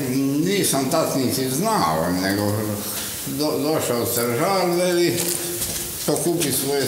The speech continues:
stvari i ideš u Žicu. Nisam ja niti znao kaj je Žica. Misliš Žica, Žica ko Žica, kaj je sad to je, kaj je još nešto gore, misliš, ne znam kaj je.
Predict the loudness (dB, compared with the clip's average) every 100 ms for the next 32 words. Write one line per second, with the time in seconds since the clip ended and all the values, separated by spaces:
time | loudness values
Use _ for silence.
0 | 0 0 0 2 2 2 2 2 2 2
1 | 2 0 0 2 2 0 0 2 2 0
2 | -2 -4 -6 -6 -8 -8 -6 -2 0 2
3 | 2 2 2 2 0 0 0 -2 -2 -4
4 | -4 -4 -4 -4 -2 -2 -2 -2 -2 -2
5 | 0 0 -2 -2 -4 -4 -4 -4 -2 -2
6 | 0 -2 -2 -2 -2 -2 -2 -2 -2 -2
7 | -2 -2 -2 -2 -2 -2 -2 -2 -2 -2
8 | -4 -2 -2 -2 -4 -2 0 0 0 0
9 | -2 -2 0 0 0 0 -2 -2 -2